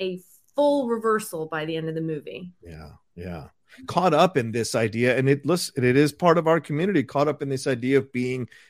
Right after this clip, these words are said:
Speaker 2: masculine, this idea of macho, this idea of fighting and defending your family. We just saw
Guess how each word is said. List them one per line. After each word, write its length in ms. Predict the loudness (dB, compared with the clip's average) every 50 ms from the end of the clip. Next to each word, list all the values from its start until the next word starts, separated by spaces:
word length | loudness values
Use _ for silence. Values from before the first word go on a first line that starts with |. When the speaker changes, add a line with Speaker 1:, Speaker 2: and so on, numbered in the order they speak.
| _ -8
Speaker 2:
masculine, 640 | -2 0 0 0 0 0 -2 -2 -2 -2 -2 -4 -4
this 180 | -6 -6 -4
idea 300 | -4 -4 -4 0 0 0
of 100 | 0 0
macho, 460 | -2 0 0 0 0 0 -2 -2 0
this 180 | -2 -2 -4 -4
idea 260 | -6 -6 -4 -6 -6
of 80 | -6 -8
fighting 460 | -10 -6 -4 -2 0 0 0 0 0
and 100 | -2 -2
defending 560 | -4 -6 -4 -4 -2 0 0 -2 -2 -4 -6 _ _ -20 _ _ _ _
your 160 | -2 -2 -2 0
family. 420 | 4 4 6 6 6 4 2 0
We 140 | 0 0 -2
just 440 | -2 2 2 4 4 4 0 0 2
saw 500 | 4 4 4 6 4 4 4 2 0